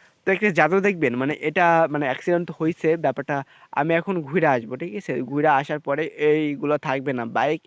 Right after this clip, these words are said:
and এই ক্যারেক্টার, যে ক্যারেক্টারে এই বাইকগুলা চালাইছে, মানে বাইকটা চালাইছে, এই, এটা থাকবে না কিন্তু, বুঝছেন। তো ব্যাপারটা বুঝলাম না। যাই হোক, আহ, এটা আপনি একটু পরে ব্যাপারটা বুঝতে পারবেন। তো আমি এখন বাইকে করে কিন্তু চালাবো, মানে বাইক, আহ, বাইক নিতে হবে। আমার বাইকটা কই?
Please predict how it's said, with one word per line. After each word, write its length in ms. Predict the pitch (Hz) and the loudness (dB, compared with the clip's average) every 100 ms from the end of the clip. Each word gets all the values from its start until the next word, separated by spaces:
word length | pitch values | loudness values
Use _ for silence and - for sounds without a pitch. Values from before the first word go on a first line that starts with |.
| 131 | -4
and 80 | 127 - | -4 -6
এই 200 | 131 135 | -4 -4
ক্যারেক্টার, 520 | - 123 123 127 120 | -2 -4 -4 -6 -6
যে 160 | 131 139 | -4 -2
ক্যারেক্টারে 500 | 127 131 139 147 170 _ _ _ - | -2 -2 -2 -2 -4 _ _ _ -2
এই 160 | 151 | 0
বাইকগুলা 560 | 151 151 156 151 156 151 | 2 2 2 0 0 0
চালাইছে, 460 | 147 127 135 151 147 | 0 0 0 -4 -6
মানে 200 | 127 120 113 | -6 -8 -10
বাইকটা 420 | 85 135 143 - | -4 -4 -2 -4
চালাইছে, 400 | 139 123 123 127 139 | -4 -4 -4 -4 -2
এই, 340 | 135 131 - | 0 -2 -4
এটা 160 | 143 139 | -4 -2
থাকবে 320 | 139 131 123 | 0 -2 -4
না 140 | 104 | -6
কিন্তু, 260 | - 110 117 | -10 -12 -10
বুঝছেন। 440 | 139 147 - 117 - _ _ _ _ _ | -10 -8 -8 -8 -10 _ _ _ _ _
তো 80 | 226 | 2
ব্যাপারটা 400 | 208 220 233 226 | 6 6 4 4
বুঝলাম 400 | 196 196 196 202 | 4 2 4 4
না। 220 | 175 180 220 _ 220 - | 4 2 -2 _ -20 -20
যাই 240 | - 156 175 | -2 2 2
হোক, 200 | 190 156 | 2 0
আহ, 220 | 123 139 | 2 2
এটা 160 | 139 151 | 2 -2
আপনি 240 | - 151 | -2 -6
একটু 160 | 139 143 | -6 -4
পরে 160 | 143 | -2
ব্যাপারটা 440 | 127 120 120 139 135 | -2 -2 -4 -4 -4
বুঝতে 280 | 127 - 135 | -6 -6 -2
পারবেন। 360 | 117 117 151 | -2 -2 -6
তো 80 | 147 | -4
আমি 120 | 127 | -4
এখন 240 | 123 147 120 | -6 -8 -6
বাইকে 340 | 110 123 151 | -4 -4 -6
করে 260 | - 139 131 | -2 -2 -2
কিন্তু 200 | 131 131 | -6 -6
চালাবো, 440 | 135 127 123 156 - - _ - - - | -2 -2 -2 -6 -10 -20 _ -20 -16 -8
মানে 140 | 135 | -4
বাইক, 440 | 127 139 156 147 143 | 0 2 2 -2 -2
আহ, 240 | 143 139 | 0 0
বাইক 300 | 131 139 143 | 0 -2 -4
নিতে 180 | 139 143 | -8 -4
হবে। 220 | 135 131 | -2 -2
আমার 200 | 127 131 | -2 -2
বাইকটা 340 | 123 127 131 | -2 -2 -4
কই? 240 | 131 123 | -8 -8